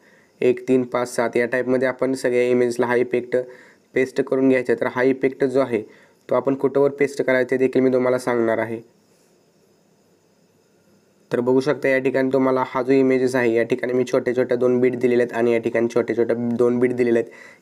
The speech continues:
याच्यामध्ये आपण हा एक इमेज ॲड केलेला आहे, त्याच्या अलीकडे जितके इमेज आहेत त्याला आपण एकाड एक हा इफेक्ट पेस्ट करायचा आहे. त्यानंतर मित्रांनो, इफेक्ट नंबर आपला दोन जो आहे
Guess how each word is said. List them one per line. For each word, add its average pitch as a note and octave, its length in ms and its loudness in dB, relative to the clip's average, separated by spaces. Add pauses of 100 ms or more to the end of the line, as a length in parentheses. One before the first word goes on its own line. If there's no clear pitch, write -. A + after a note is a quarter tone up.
याच्यामध्ये B2+ 440 0
आपण B2+ 200 -2
हा B2+ 160 -2
एक B2 220 0
इमेज B2 340 4
ॲड A#2 160 2
केलेला A#2 280 0
आहे, A#2 100 -4
त्याच्या A#2+ 280 -2
अलीकडे B2+ 300 2
जितके C3+ 320 0
इमेज B2+ 200 0
आहेत A#2+ 200 0
त्याला A#2+ 160 0
आपण B2 220 -2
एकाड B2 300 0
एक A#2+ 120 -2
हा A#2+ 120 -4
इफेक्ट A#2+ 400 -2
पेस्ट A#2 360 -4
करायचा G2+ 380 -2
आहे. A2 80 -14 (480)
त्यानंतर C3+ 300 -2
मित्रांनो, C#3 360 0
इफेक्ट B2+ 400 -2
नंबर C3 300 0
आपला B2+ 260 0
दोन B2+ 280 2
जो B2 100 0
आहे B2 180 0